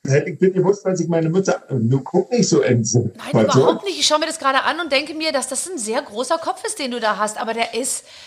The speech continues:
Speaker 2: der hat eine
Speaker 1: Was hast
Speaker 2: gute
Speaker 1: du gerade
Speaker 2: Form.
Speaker 1: gesagt? Das ist ein gro-, großer Kopf. <laughs> Das ist groß.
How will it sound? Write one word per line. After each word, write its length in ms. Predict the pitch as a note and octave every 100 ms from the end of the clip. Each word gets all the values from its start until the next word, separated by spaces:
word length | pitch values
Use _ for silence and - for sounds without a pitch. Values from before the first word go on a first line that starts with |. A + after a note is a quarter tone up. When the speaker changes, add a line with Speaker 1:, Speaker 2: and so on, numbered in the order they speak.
| -
Speaker 2:
der 140 | A#3
hat 100 | D4
eine 80 | C4
Speaker 1:
Was 180 | F3+ -
hast 160 | E3+ -
Speaker 2:
gute 100 | G3
Speaker 1:
du 60 | F#3
gerade 120 | G3
Speaker 2:
Form. 100 | G#3+
Speaker 1:
gesagt? 280 | G3 G#3 F#3
Das 80 | E3
ist 160 | -
ein 60 | A#2+
gro-, 500 | A2 G#2+ - - -
großer 560 | - A2+ - - - -
Kopf. 460 | - D#3 - - -
<laughs> 460 | - F#4+ F4+ - -
Das 80 | -
ist 360 | - - G#4+ -
groß. 640 | B2+ - G4 - -